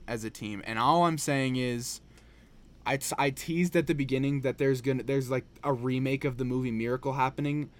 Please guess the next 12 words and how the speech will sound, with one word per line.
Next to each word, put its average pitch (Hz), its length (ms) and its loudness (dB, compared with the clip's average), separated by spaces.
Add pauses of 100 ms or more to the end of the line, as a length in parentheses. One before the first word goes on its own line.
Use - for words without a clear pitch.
(340)
and 139 120 0
it's 139 220 -2
not 135 300 4
looking 127 320 -2
good 131 240 0
for 147 180 4
us. 147 260 2
Like, 139 200 0
the 139 80 0
Miracle 180 420 4
on 170 160 6
Ice, 151 440 2